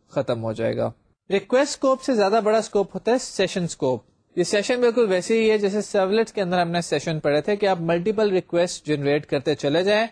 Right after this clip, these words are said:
آپ کے پاس جو values ہیں وہ ہر جگہ available ہوں گی۔ سو ہم نے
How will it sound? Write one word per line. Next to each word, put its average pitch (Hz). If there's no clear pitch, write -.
آپ 160
کے 190
پاس 170
جو 151
values 151
ہیں 170
وہ 170
ہر 170
جگہ 160
available 131
ہوں 120
گی۔ 131
سو 170
ہم 170
نے 196